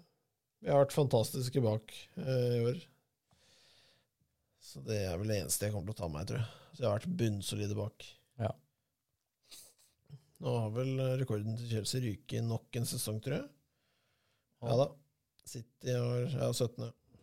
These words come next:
Speaker 1: Har de to over. <laughs> Mourinhos sjuke null fire null fem sesong.
Speaker 2: Mhm.
Speaker 1: Slapp inn femten mål.
Speaker 2: Ja.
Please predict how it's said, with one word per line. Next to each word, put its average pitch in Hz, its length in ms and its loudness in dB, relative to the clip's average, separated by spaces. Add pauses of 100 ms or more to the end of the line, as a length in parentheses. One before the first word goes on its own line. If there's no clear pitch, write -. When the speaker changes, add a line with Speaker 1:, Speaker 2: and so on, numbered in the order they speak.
(100)
Speaker 1:
Har 113 140 -2
de 123 120 0
to 127 100 2 (100)
over. 123 180 -2 (840)
<laughs> - 380 4 (1300)
Mourinhos 120 520 2 (1160)
sjuke 147 720 2
null 123 200 4
fire 110 320 0
null 110 140 0
fem 104 220 -4
sesong. 110 340 -6 (800)
Speaker 2:
Mhm. 117 440 2
Speaker 1:
Slapp 127 220 0
inn 131 120 -4
femten 113 380 -2
mål. - 140 -12 (1120)
Speaker 2:
Ja. 160 100 4